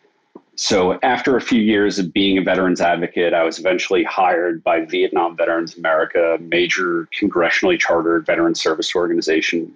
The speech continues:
And, you know, the average member, the average employee at the time was in their early to mid seventies. And being the millennial, uh, I was helping the communication staff with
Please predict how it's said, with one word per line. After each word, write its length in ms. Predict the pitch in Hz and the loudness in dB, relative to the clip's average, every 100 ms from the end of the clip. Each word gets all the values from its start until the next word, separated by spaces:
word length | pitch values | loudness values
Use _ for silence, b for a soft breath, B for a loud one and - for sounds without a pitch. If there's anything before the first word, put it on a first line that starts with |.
| - | -4
And, 420 | 87 87 85 87 _ b b b b - | 0 2 0 -2 _ b b b b -2
you 80 | 101 | 0
know, 140 | 98 | 2
the 140 | 104 | 2
average 340 | 107 110 104 - | 2 2 0 2
member, 640 | 104 113 107 101 117 113 | 2 4 2 2 2 2
the 140 | 101 | 2
average 280 | 95 92 95 | 2 2 0
employee 800 | 95 85 101 92 90 90 95 101 - - | -2 0 0 2 2 2 2 -2 -8 -6
at 100 | 107 | -6
the 60 | - | -4
time 300 | 98 95 92 | -2 0 2
was 180 | 85 95 | 0 0
in 80 | 90 | 0
their 160 | 80 | 0
early 320 | - 90 90 | 0 0 2
to 60 | 87 | 2
mid 200 | 87 - | 2 -2
seventies. 800 | - 87 78 73 71 80 - - _ _ - | -2 -2 -2 -6 -8 -8 -10 -14 _ _ -4
And 320 | 85 82 82 | 0 2 2
being 260 | 92 92 92 | 2 2 4
the 60 | 87 | 4
millennial, 720 | 87 110 107 92 87 87 - _ _ _ 87 | 2 2 2 2 0 -2 -10 _ _ _ 0
uh, 400 | 85 80 80 80 | 2 2 2 0
I 220 | 85 90 | 2 2
was 580 | 90 90 85 80 - - _ - | 2 2 0 -2 -8 -12 _ -6
helping 400 | - - 95 90 | -2 0 2 0
the 80 | 82 | 0
communication 760 | - 90 85 - 85 - 85 | 0 0 0 0 -2 0 -2
staff 580 | 76 - 78 76 - - 85 | -4 -2 0 0 -4 -6 -2
with 200 | 78 | -2